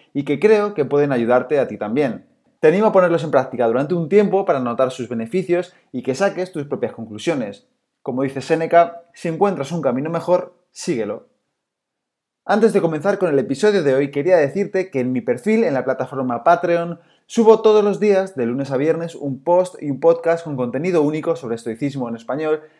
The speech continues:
que no encontrarás en ninguna otra parte. Este post y podcast diario consiste en una frase estoica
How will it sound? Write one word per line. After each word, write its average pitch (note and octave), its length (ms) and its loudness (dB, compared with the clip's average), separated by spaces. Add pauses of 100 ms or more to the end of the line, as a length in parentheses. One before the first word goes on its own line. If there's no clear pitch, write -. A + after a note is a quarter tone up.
(160)
que G3+ 140 4
no G3 120 2
encontrarás C#3 680 0
en B2 120 -6
ninguna A2+ 360 -4
otra G#2 180 -8
parte. C#3 400 -4 (460)
Este E3 240 -2
post F#3 360 2
y D#3+ 60 -4
podcast D3 500 -2
diario E3 380 2
consiste F3 580 0
en C#3 80 0
una E3 180 -2
frase F3 460 0
estoica E3 520 -2